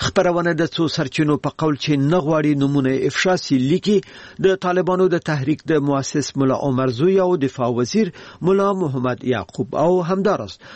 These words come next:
د کورنیو چارو وزیر سراج الدین حقانی ملا هیبت الله اخونزاده هڅوي چې خپل حکمونه بیرته واخلي. سرچینو خپرونې ته ویلي چې یعقوب او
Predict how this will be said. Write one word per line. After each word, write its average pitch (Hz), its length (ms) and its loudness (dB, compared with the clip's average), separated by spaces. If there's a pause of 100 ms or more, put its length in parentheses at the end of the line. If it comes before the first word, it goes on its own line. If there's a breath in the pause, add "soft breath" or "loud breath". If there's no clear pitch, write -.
(140 loud breath)
د 185 240 2
کورنیو 208 480 0
چارو 120 320 -2
وزیر 117 320 -4
سراج 117 380 -4
الدین 110 360 -4
حقانی 131 500 0 (380 loud breath)
ملا 202 260 2 (120)
هیبت 170 320 -2
الله 147 220 -2
اخونزاده 113 640 -6
هڅوي 185 440 0
چې 208 80 2 (300 loud breath)
خپل 220 400 -2
حکمونه 143 520 -2 (260 soft breath)
بیرته 143 380 -4
واخلي. 90 440 -14 (840 loud breath)
سرچینو 156 440 0
خپرونې 135 600 0
ته 123 80 -2
ویلي 156 260 2
چې 190 260 0
یعقوب 139 440 -4
او 139 120 0